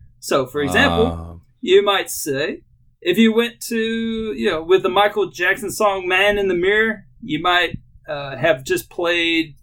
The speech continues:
Speaker 1: the two to three hour Fearful Symmetry and the Awful Prince or whatever it's called. Um, or maybe, uh, oh, that I and Me game, you might have played that as well. You see, Man in the Mirror, 'cause it's one of those dreaded games where you control two things at once.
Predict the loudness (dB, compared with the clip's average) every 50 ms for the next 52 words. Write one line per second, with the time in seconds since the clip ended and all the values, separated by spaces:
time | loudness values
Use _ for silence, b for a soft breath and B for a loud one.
0 | -12 -6 -6 -6 -4 -4 -4 -4 -4 -4 -6 -6 -4 0 2 4 4 4 2 -2
1 | -4 -4 -2 -2 -2 -2 -2 -4 -6 -4 -4 -4 -4 -4 -4 -6 -4 -4 -2 -2
2 | 0 0 0 0 0 -2 -2 -4 -6 -6 -8 -12 -14 -16 -18 -20 -20 -20 -20 -12
3 | -2 2 2 2 2 2 -2 -4 -4 -4 -4 -4 -4 -6 -6 -4 -2 -2 -2 -2
4 | -4 -6 -6 -4 -2 0 0 -2 -4 b b b b b b b b b -4 0
5 | 2 4 6 6 6 6 6 4 2 -2 -12 -12 -6 0 4 4 6 6 6 6
6 | 4 4 0 -10 -6 -2 0 0 0 0 0 0 0 2 2 0 0 0 -2 -2
7 | -4 -6 -6 -2 0 2 2 4 2 2 2 2 2 2 2 0 -2 -2 -2 -2
8 | -2 0 0 0 0 0 -2 -4 -4 -4 -4 -4 -6 -4 -4 -4 -4 -2 -2 -2
9 | -2 -2 -4 -4 -4 -4 -2 -4 -6 -8 -16 -16 -6 -2 0 0 0 2 0 0
10 | 0 0 0 0 0 2 2 2 2 2 2 2 2 0 0 -4 -6 -6 -4 -4
11 | -4 -4 -2 -2 0 0 2 0 0 -2 -4 -4 0 0 2 2 2 2 2 2
12 | 2 0 0 -2 -4 -4 -4 -4 -2 -2 -2 -2 -2 -2 -4 -4 -2 -2 -2 -2
13 | -2 -2 -2 -2 -2 -2 -2 -4 -8